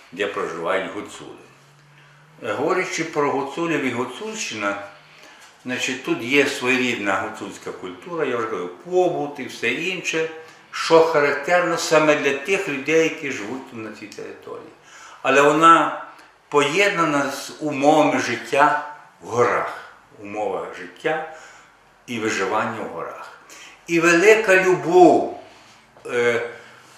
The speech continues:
і повага між цими людьми сформована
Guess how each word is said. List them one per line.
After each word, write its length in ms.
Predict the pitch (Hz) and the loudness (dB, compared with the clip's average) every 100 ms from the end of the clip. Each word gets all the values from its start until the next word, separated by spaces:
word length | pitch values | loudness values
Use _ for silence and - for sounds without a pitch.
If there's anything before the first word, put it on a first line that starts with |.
| - - - | -20 -20 -14
і 60 | 123 | -10
повага 760 | - 139 151 165 160 120 113 | -2 2 6 8 6 0 -4
між 200 | 120 117 | -4 -6
цими 280 | - 151 135 | -2 -2 0
людьми 400 | 131 127 151 190 | -2 -4 -4 -4
сформована 920 | - - 151 160 175 160 156 151 151 | -4 0 2 4 4 4 4 2 2